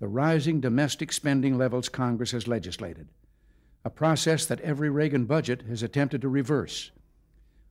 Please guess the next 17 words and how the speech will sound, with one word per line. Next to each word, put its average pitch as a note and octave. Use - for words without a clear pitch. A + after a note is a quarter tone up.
Almost F3+
as B2+
if E3
to E3
illustrate C3+
this A#2
point, A#2+
in B2+
the C3
four F3
days D#3+
that -
Congress B2+
has G#2+
been D3
in D#3
session, -